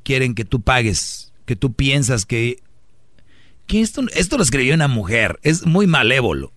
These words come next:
El que yo invite a una mujer de corazón, yo nunca estoy pensando que ella es lo que espera de mí. Simplemente estoy esperando ir a pasar un buen rato.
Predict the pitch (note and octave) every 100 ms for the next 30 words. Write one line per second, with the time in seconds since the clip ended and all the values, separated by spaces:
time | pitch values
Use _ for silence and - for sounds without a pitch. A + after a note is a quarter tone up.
0 | - C3+ D3 G#3+ G#3 G#3 F#3+ D3+ A#2 D3
1 | C#3+ A2+ A#2+ A2 C3 D3 G3+ - - -
2 | - E3+ A3+ G3 D3 F#3 E3+ C3 D#3+ E3
3 | C3 D3+ D#3+ B2 A2 - C#3+ A#2+ G2+ A2+
4 | C#3+ G2+ - - - - - D3+ D3 C#3
5 | D3 B2 C#3+ C#3+ - A#2+ A#2 C3+ C3+ C3
6 | B2 G2+ G2 C3 A#2+ B2 C3+ A2+ C3 C#3
7 | G#2 D2+